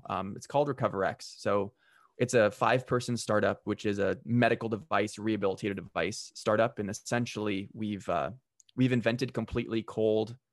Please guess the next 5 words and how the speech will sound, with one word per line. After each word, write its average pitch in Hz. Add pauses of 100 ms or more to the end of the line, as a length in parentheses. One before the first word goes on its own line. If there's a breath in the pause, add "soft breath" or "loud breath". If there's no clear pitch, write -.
(140)
sorry, 101
we've 104
invented 120
completely 117
electric 107